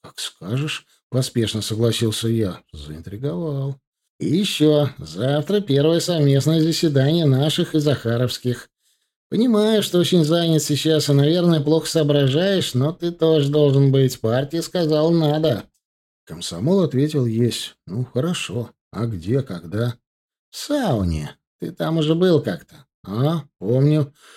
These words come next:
И во сколько?» «К семи. Хочешь, ко мне на службу подъезжай, вместе поедем». «Договорились». После тренировки приехал домой писать статью.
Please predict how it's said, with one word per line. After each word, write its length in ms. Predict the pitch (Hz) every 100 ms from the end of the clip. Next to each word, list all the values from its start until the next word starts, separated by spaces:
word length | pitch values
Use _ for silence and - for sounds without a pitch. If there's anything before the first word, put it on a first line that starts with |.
| - _
И 40 | 107
во 140 | 120
сколько?» 540 | 113 - 165 160 165 135 - _
«К 60 | -
семи. 560 | - 254 254 117 78 - _ _
Хочешь, 260 | - 247 -
ко 140 | -
мне 160 | 107 175
на 100 | 165
службу 400 | - 160 156 147
подъезжай, 600 | 139 135 139 127 139 131
вместе 380 | 123 147 147 -
поедем». 600 | 131 135 135 120 120 - -
«Договорились». 840 | 80 73 76 76 90 131 123 - _ _ _ _ _ _ -
После 280 | 190 196 190
тренировки 540 | 156 160 170 208 -
приехал 400 | - 131 160 147
домой 360 | 127 117 131 160
писать 400 | 107 - 113 139
статью. 600 | - 87 76 87 113 120